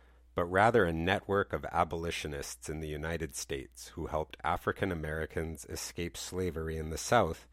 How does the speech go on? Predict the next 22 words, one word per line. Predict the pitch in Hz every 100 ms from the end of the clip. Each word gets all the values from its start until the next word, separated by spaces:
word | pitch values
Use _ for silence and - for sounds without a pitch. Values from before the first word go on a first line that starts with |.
| - - - -
by | 87 90
escaping | 82 - 95 90 95
to | -
the | 85 85
northern | 85 92 90 87
United | 85 80 80 78 -
States | - 82 78 -
or | 73 78
Canada. | - 76 73 64 58 - _ _ _ _ - -
Slavery | - 127 139 147 123
had |
existed | 98 80 101 - 87
in | 82
a | 80
small | - 104 117
form | - 80 73
in | 71
Canada | - 80 76 73 78
during | 78 78 76
the | -
seventeen | - 87 90 - 80
hundreds, | 71 101 78 69 78 -